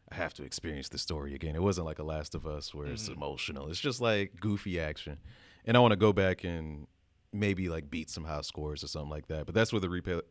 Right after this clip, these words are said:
Speaker 1: replayability comes from. Gears five, there's, um,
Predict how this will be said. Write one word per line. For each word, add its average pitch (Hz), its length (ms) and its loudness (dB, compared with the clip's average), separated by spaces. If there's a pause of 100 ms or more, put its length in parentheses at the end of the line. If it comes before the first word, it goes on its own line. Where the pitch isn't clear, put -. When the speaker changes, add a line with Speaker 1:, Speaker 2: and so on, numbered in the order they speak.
(160)
Speaker 1:
replayability 90 640 2
comes 87 200 -2
from. 95 240 2 (540)
Gears 107 300 4
five, 92 380 4
there's, 82 320 0
um, 76 460 -2